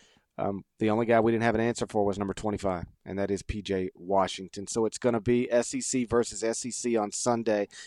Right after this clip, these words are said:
Kentucky, Auburn, two twenty P M Eastern on C B S. It's America's most watched network. It's America's most awarded network. It's the network of stars. Norlander, what do you make of what's going on in the Midwest Regional? How surprised were you by what Auburn did to North Carolina?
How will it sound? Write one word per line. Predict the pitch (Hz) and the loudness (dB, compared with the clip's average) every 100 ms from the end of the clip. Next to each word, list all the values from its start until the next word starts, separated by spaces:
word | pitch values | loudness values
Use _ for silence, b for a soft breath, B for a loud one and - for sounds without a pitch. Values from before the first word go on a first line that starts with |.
| B | B
Kentucky, | - 110 135 135 156 123 | -8 0 2 2 6 8
Auburn, | 113 107 110 | 10 8 2
two | - 139 | 0 -2
twenty | - 127 123 | 0 0 2
P | - 127 | 0 0
M | 120 110 | 0 -2
Eastern | 117 113 - 110 | -4 -4 -4 -4
on | 101 | -4
C | - 135 | -2 0
B | 123 113 | 2 2
S. | 110 107 B B B | 2 0 B B B
It's | - | -4
America's | 107 117 127 123 110 | 2 4 4 2 2
most | 117 - | 2 6
watched | 117 117 113 | 6 4 4
network. | 117 101 120 110 | 0 2 0 -2
It's | - | -10
America's | 107 123 123 113 | -2 2 2 0
most | 117 113 - | 0 0 0
awarded | 107 110 98 | 2 2 2
network. | 117 95 110 110 | 0 0 0 -2
It's | - | -6
the | 113 | -2
network | 120 113 113 - | 0 2 -2 -4
of | 110 | -10
stars. | - 139 131 127 - B B B - | 4 8 10 8 2 B B B -4
Norlander, | 117 135 139 139 139 | 2 4 4 2 0
what | 127 | 0
do | 123 | 0
you | 120 | 2
make | 123 123 | 0 -2
of | 113 | -4
what's | 101 110 | -4 -4
going | - 117 | 0 0
on | 113 117 | 2 0
in | 107 | -2
the | |
Midwest | 107 131 127 120 - | -2 0 2 0 0
Regional? | 117 113 113 | -2 0 0
How | 123 | 0
surprised | 120 - - 139 143 143 - | 0 -4 2 6 8 6 0
were | 113 | -2
you | 101 107 | 0 -2
by | 95 107 | 0 0
what | 104 117 | 2 0
Auburn | - 123 110 107 | 4 2 2 -6
did | 107 | -12
to | 101 | -12
North | 98 - | -14 -14
Carolina? | 92 85 - | -16 -16 -18